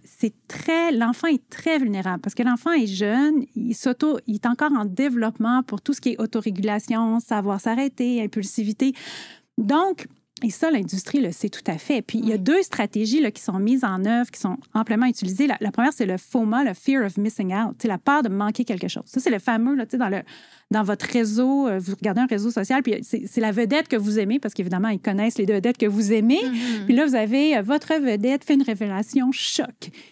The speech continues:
Speaker 1: Découvrez pourquoi ici. Puis là, vous allez cliquer.
Speaker 2: On peut pas s'en empêcher.
Speaker 1: Ouais, vous,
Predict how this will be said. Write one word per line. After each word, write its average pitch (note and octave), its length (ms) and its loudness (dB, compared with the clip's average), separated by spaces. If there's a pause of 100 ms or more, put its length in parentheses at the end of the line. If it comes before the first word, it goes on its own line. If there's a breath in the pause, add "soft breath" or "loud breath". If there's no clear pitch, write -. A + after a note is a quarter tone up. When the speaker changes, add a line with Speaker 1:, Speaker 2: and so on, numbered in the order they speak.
(140 loud breath)
Speaker 1:
Découvrez C#4+ 420 4
pourquoi B3+ 420 0 (120)
ici. A3 340 0 (340 soft breath)
Puis C4 100 4
là, D4+ 40 6
vous B3 120 4
allez G#3 160 2
cliquer. D#4 680 0
Speaker 2:
On - 40 -20
peut A3 80 -8
pas C4+ 160 -4
s'en A3 140 -4
empêcher. F#3+ 340 -2
Speaker 1:
Ouais, B3 140 0
vous, B3 200 2